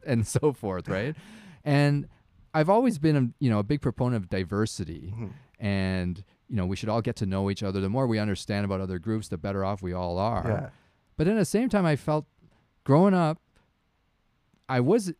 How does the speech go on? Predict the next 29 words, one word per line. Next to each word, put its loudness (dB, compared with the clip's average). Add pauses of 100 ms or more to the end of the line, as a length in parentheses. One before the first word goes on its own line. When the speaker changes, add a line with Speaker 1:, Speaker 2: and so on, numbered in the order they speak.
(120)
Speaker 1:
in 2
a 6
diverse 2
group, -2
but 0
I 2
always 2
felt 0
like -6 (140)
didn't 0
have 0
a -8
place 0
that -4
I -2
fit 0
in. -2
I -6
didn't -4
feel -2
like -4
I -6
belonged, -4 (100)
right? -2
Speaker 2:
Uh-huh. -4 (280)
Speaker 1:
And 0
I 4
feel 0
like, 0